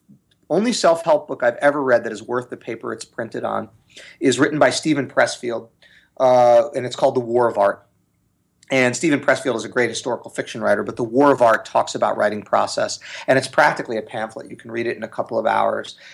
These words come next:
But what he does is he anthropomorphizes resistance, uh, to d-, getting shit done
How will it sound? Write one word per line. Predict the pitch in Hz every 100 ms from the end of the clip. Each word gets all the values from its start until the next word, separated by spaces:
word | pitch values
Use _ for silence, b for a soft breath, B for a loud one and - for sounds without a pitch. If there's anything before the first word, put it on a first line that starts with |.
| B
But | 123 139 135
what | 156 170
he | 180
does | 139 143 147
is | 135
he | 127 123
anthropomorphizes | 135 143 156 131 131 135 123 - 107 107 104 104 101 -
resistance, | 123 113 107 110 - 107 - - b b b -
uh, | 117 107
to | 107 117
d-, | -
getting | 127 123 113
shit | 107 127 -
done | 120 101 104 -